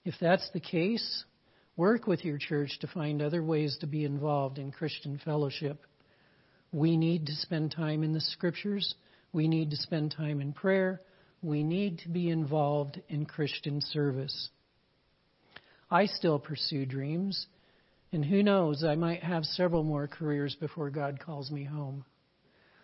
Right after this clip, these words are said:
I will continue to try hard to love and serve my family. Mostly, however, I want to give everything I know, everything I have, and all I will ever be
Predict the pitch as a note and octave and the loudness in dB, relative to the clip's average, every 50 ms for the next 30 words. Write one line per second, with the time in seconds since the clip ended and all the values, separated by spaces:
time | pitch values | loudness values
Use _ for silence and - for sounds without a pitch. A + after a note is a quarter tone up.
0 | _ _ - E3+ E3+ E3+ F3+ F3 - - F#3+ E3+ E3+ - F#3+ E3+ E3+ E3+ D#3+ D3 | _ _ 0 2 4 6 6 6 4 4 2 2 2 2 2 2 2 2 2 2
1 | D3 - - - F3 D3+ D3+ D3 C#3 F3 D#3 D3 C#3+ C#3 C3+ C#3 C#3+ D3+ D3 D3 | 0 -2 0 2 4 4 4 4 2 2 2 2 2 0 0 -2 0 2 2 2
2 | C#3+ C#3+ C#3+ C#3 - - - D#3 D3+ C#3+ D#3 D3+ C#3+ D3+ D3+ - F3+ D#3 D3+ C#3+ | 2 0 0 -2 -2 0 0 0 2 2 0 -2 -2 -4 -4 -4 -2 -2 -2 -2
3 | C#3 C3+ C3+ D#3 D3 - _ _ _ _ _ _ _ _ _ _ _ _ _ _ | -2 -4 -6 -6 -10 -12 _ _ _ _ _ _ _ _ _ _ _ _ _ _
4 | F#3 E3 F3 G3 G3+ - - G3+ F#3+ G3 G3+ G3+ F#3 F3 - - - - F3+ E3+ | 4 6 6 6 6 4 2 2 4 4 4 2 0 -4 -10 -16 -10 -4 0 2
5 | D#3+ D#3+ D#3 D#3 D#3 F#3 G3 G#3 F3+ - _ _ _ _ _ _ _ _ _ _ | 2 4 4 2 2 0 -2 -4 -4 -8 _ _ _ _ _ _ _ _ _ _
6 | _ _ _ _ _ _ _ _ _ _ _ _ _ - E3 D#3+ E3 F3 F#3 G3 | _ _ _ _ _ _ _ _ _ _ _ _ _ 0 2 4 4 4 4 2
7 | F#3+ - G#3 E3+ F3 E3+ D3+ D3+ D3 D3 D#3 E3+ F3+ - - G3+ G3 G3+ G3+ G3+ | 2 0 0 2 4 4 4 4 4 4 2 2 0 -2 -2 -2 0 2 2 2
8 | G#3 G3 E3+ D3 C#3 C#3+ D3+ F3+ D#3 - _ _ _ _ _ _ _ _ _ _ | 2 2 0 0 0 -2 -2 -4 -6 -10 _ _ _ _ _ _ _ _ _ _
9 | _ _ _ _ _ - - - _ _ _ _ - E3+ D#3+ C#3 C3 D#3 F#3 F3+ | _ _ _ _ _ -20 -20 -20 _ _ _ _ -4 -2 0 2 2 2 0 0
10 | - G#3+ G3 G#3 G#3 G#3+ A3+ G3 - G3 D#3+ D3 C#3+ C#3+ D3 C#3+ - - _ _ | 0 0 0 0 2 0 0 -2 -2 0 0 0 0 -2 -4 -6 -10 -16 _ _
11 | _ _ _ _ _ _ _ _ _ _ _ _ _ _ F#3+ D#3 D#3 D3 D#3+ - | _ _ _ _ _ _ _ _ _ _ _ _ _ _ -2 0 0 0 0 -2
12 | E3 D3+ E3 E3 E3+ F#3 F3+ E3 - - _ _ _ _ _ - G3+ E3 D3+ D3 | -2 -2 0 0 0 -2 -4 -6 -12 -18 _ _ _ _ _ -8 -4 -2 0 2
13 | D#3 D3 C#3+ D3 D3+ D3 E3 D#3 D3 C#3 D3+ C#3+ C#3+ C#3 C#3 C3 | 2 2 2 2 2 2 0 0 0 0 0 0 0 0 -2 -4